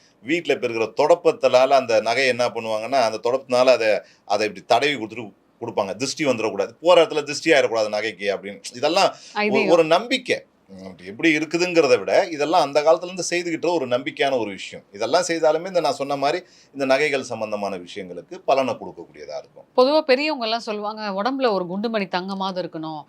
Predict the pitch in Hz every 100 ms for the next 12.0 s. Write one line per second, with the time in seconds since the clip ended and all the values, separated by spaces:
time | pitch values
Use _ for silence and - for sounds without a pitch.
0 | - 202 180 220 220 208 214 285 220 247
1 | 262 226 214 214 185 220 240 214 208 233
2 | 185 - 339 285 269 262 226 190 185 170
3 | 151 - - _ - 120 - 226 240 240
4 | 277 349 233 220 277 - 226 214 196 190
5 | 214 240 196 196 247 - 202 190 202 185
6 | 214 247 202 214 214 202 208 226 208 208
7 | 185 180 220 190 165 170 170 - - 180
8 | 180 190 214 220 254 277 277 294 302 311
9 | 240 254 240 208 202 233 247 208 196 208
10 | 202 220 208 202 220 202 208 226 208 208
11 | 269 208 196 226 269 214 240 247 190 226